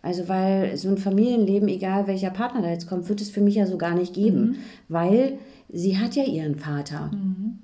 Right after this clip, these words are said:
Speaker 1: Und das ist für sie ihr Vater. Und zu
Speaker 2: Mhm.
Speaker 1: dem möchte sie auch. Das
Speaker 2: Mhm.
Speaker 1: heißt, jeder, der jetzt kommen würde, würde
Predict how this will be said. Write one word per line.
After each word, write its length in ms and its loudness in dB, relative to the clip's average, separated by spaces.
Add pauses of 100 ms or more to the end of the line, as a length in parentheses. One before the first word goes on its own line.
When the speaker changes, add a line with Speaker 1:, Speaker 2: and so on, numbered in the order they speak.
Speaker 1:
Und 180 2
das 180 0
ist 180 -4
für 140 2
sie 160 0
ihr 120 2
Vater. 440 -4
Und 140 -2
zu 100 0
Speaker 2:
Mhm. 60 0
Speaker 1:
dem 160 2
möchte 280 2
sie 200 -2
auch. 200 -2
Das 200 -6
Speaker 2:
Mhm. 60 -4
Speaker 1:
heißt, 340 2 (400)
jeder, 340 2
der 140 2
jetzt 200 -2
kommen 280 2
würde, 500 2 (1120)
würde 800 0